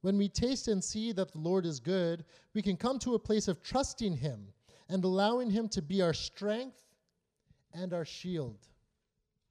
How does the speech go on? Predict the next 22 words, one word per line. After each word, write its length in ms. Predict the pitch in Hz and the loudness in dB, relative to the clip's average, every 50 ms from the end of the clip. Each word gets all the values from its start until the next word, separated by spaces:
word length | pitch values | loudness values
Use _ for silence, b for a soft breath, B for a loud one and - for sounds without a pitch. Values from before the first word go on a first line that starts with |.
| _ _ _ - _ _ _ _ _ _ - | _ _ _ -20 _ _ _ _ _ _ -12
to 80 | - 180 | -12 -10
protect 560 | - - 185 - - - 233 233 - - - | -6 -6 -8 -4 0 0 0 0 0 -6 -8
us. 500 | 165 113 - - - - - - - - _ - | -8 -8 -8 -14 -18 -18 -20 -20 -20 -20 _ -10
You 100 | 175 180 | -6 -4
know, 240 | 202 214 220 208 - - | -4 -4 -4 -8 -10 -16
i-, 40 | 185 - - | -18 -12 -8
it's 240 | 202 208 190 - | -6 -6 -6 -6
interesting 480 | 185 226 220 - 220 - - 190 170 170 | -6 -6 -6 -6 -8 -8 -8 -8 -8 -8
because 420 | 156 165 - 180 175 175 160 151 - b b b b b b b b | -8 -6 -4 -4 -4 -4 -6 -10 -16 b b b b b b b b
I 80 | 175 | -10
think 200 | 190 - 269 240 | -8 -8 -8 -8
about 280 | 220 175 185 156 147 - | -4 -2 -2 -2 -2 -4
families 680 | - 190 170 170 156 135 113 98 95 90 - - - _ _ _ _ _ _ _ _ _ _ _ _ _ _ _ - _ _ - | -4 -4 -2 -2 -4 -6 -8 -12 -14 -18 -20 -20 -20 _ _ _ _ _ _ _ _ _ _ _ _ _ _ _ -20 _ _ -4
and 160 | 185 190 190 | -2 -2 0
the 60 | 196 | 0
importance 500 | 185 175 - - 214 220 214 214 202 - | -2 -2 -2 -2 -2 -2 -2 -4 -6 -6
of 80 | 196 160 | -6 -6
the 140 | 160 165 | -6 -6
role 340 | 147 151 170 180 180 180 175 | -4 -4 -4 -4 -4 -4 -4
of 120 | 170 143 143 | -6 -6 -6
a 80 | 143 | -8
father 720 | - _ _ - 180 170 165 165 156 135 123 107 98 92 - | -8 _ _ -6 -4 -2 -2 -2 -2 -4 -6 -8 -8 -12 -18